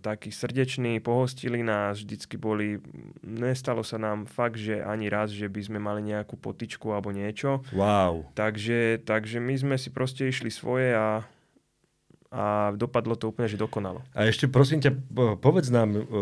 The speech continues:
Speaker 2: ako sa môžu poslucháči dostať ku knižke Cesta s hrdinom?
Speaker 1: E, momentálne knižku mám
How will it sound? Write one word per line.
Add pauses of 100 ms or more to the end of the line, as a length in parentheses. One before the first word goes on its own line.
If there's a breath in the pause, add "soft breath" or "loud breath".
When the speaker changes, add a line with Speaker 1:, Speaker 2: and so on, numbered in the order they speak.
(140)
Speaker 2:
ako
sa
môžu
poslucháči
dostať
ku
knižke
Cesta
s
hrdinom?
Speaker 1:
E, (360)
momentálne
knižku
mám